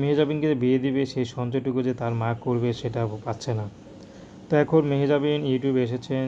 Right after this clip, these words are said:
যদি ভালো একজন মানুষ পায়, সে বিবাহিত হোক, মধ্যবয়স্ক হোক, সমস্যা নেই। মেহজাবিন তাকে বিয়ে করতে রাজি আছে। তো মেহজাবিন পড়াশোনা বেশি দূর করতে পারেনি, ক্লাস টু পর্যন্ত পড়াশোনা করেছে।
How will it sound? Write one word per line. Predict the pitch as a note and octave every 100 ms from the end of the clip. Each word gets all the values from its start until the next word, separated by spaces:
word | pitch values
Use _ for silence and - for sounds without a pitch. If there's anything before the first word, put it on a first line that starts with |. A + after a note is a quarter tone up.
| B2+
যদি | B2 B2 A2
ভালো | A#2 A#2+
একজন | A#2 A#2
মানুষ | A2 A#2 A#2
পায়, | B2+ A#2+ A#2
সে | C3 B2+
বিবাহিত | C3+ C#3 C#3
হোক, | C#3+ C3+ C#3+ C#3+ - - - - B2+
মধ্যবয়স্ক | B2 A#2+ A#2 A#2+ A#2+ - B2
হোক, | B2 A#2+ -
সমস্যা | A#2 A#2 A#2 B2
নেই। | A#2+ A#2+ C3 - - - - - - C#3+
মেহজাবিন | C#3+ C#3+ D3 D3
তাকে | C#3 C#3
বিয়ে | B2 B2+ A#2
করতে | A#2 B2+
রাজি | A2+ A2 A2+ G#2+
আছে। | - A2 G2+ - - - - - - - -
তো | D3+
মেহজাবিন | D#3 E3+ E3+ F3
পড়াশোনা | D3+ C#3 C3+ D3
বেশি | C3 A#2+ C3
দূর | C3 C3
করতে | A#2+ B2+
পারেনি, | C3 C3 C3 C#3
ক্লাস | C#3 B2 A#2+
টু | C3+ A#2
পর্যন্ত | A#2 A#2+ A2+
পড়াশোনা | A#2 G#2+ A#2 A#2
করেছে। | A2 A#2 A2+